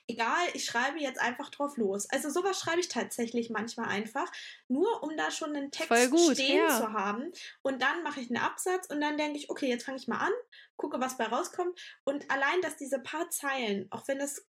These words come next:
Speaker 1: komplett Schwachsinn ist, was da steht,
Speaker 2: <laughs>
Speaker 1: ähm, ja, hilft mir dann einfach schon vom Gefühl her, „Ach, da steht ja schon was.“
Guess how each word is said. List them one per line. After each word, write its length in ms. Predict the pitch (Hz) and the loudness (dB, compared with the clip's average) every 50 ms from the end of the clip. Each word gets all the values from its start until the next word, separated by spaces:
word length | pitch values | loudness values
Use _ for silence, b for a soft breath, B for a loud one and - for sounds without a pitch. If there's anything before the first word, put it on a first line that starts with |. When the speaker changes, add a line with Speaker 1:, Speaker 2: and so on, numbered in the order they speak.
| _ | _
Speaker 1:
komplett 420 | - - 285 - - 311 311 - - - | -6 -6 -6 -2 -4 -4 -4 -6 -8 -6
Schwachsinn 640 | - - - - - - - - - - 240 233 233 | -6 -6 -2 -2 -2 -2 -2 -4 -2 0 0 0 0
ist, 160 | 233 - - | 0 -2 -2
was 160 | 214 226 220 | -4 -4 -4
da 160 | - 220 226 | -4 -4 -4
steht, 320 | - - - 214 220 269 - | -6 -4 0 0 2 2 2
Speaker 2:
<laughs> 800 | 240 226 226 302 523 539 311 302 311 - - - 679 679 - - | 2 4 6 8 10 10 10 8 6 2 0 2 2 2 0 2
Speaker 1:
ähm, 460 | - 269 269 277 277 - 285 277 285 - - _ _ - B B B B B B | 2 2 6 8 8 8 8 6 -2 -8 -14 _ _ -8 B B B B B B
ja, 300 | 254 277 311 311 247 233 226 | 0 2 2 2 0 -2 -2
hilft 320 | 254 302 370 381 - - | 0 0 0 -2 -2 -4
mir 100 | 294 240 | -4 -2
dann 180 | 226 226 226 226 | 0 -2 -2 -2
einfach 360 | - 214 220 226 - 247 233 | -2 -2 -2 -2 -4 -6 -6
schon 280 | - - 262 262 277 311 302 - - _ _ _ _ - | -2 -2 -2 -2 -2 -4 -8 -10 -14 _ _ _ _ -8
vom 220 | - 277 269 247 | -6 -4 -2 -2
Gefühl 320 | 240 233 - - 294 330 | -4 -4 -4 -2 0 0
her, 300 | 339 330 330 320 311 302 - | 0 0 0 0 0 0 -2
„Ach, 140 | - - - | -4 -6 -4
da 100 | - 277 | -4 -4
steht 260 | 233 - 254 247 240 | -2 -2 -4 -4 -2
ja 100 | - 196 | -4 -4
schon 220 | 208 - 185 - - | -4 -6 -8 -8 -8
was.“ 320 | 165 - 233 - - - | -8 -8 -8 -10 -14 -16